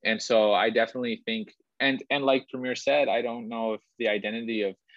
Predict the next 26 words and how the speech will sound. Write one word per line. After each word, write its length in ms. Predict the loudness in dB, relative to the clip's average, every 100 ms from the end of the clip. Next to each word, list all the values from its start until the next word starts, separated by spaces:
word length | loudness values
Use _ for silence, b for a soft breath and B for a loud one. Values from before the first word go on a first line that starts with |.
| b b -4
of, 180 | -2
like, 180 | 0 -2
our 100 | -2
Black 240 | 0 0 -2
students 440 | -6 -8 -8 -6
has, 340 | -4 -4 -6 -16
has 220 | -8 -8 -6
been 420 | -6 -6 -6 -10 _ _ _ _
improving 400 | -10 -2 0 2
much, 220 | 0 -2 -4
especially 600 | -2 2 0 2 2 2
recently 460 | 0 -2 -4 0
with 180 | 0 0 -4 -8
the, 400 | -2 0 0 -4 -8 -8
with 160 | -8 -6
the 60 |
most 260 | -4 -4 -4 -4
recent 460 | -4 -4 -8 -10 -16 _ _ _ _ -2
things 220 | -2 0
that 100 | 0
have 140 | 0
gone 240 | -2 -2 4
down 320 | 4 4 2
and, 160 | -4
and 480 | -4 -4 -4 -4 -10 -14 -10
just 280 | -8 -8 -10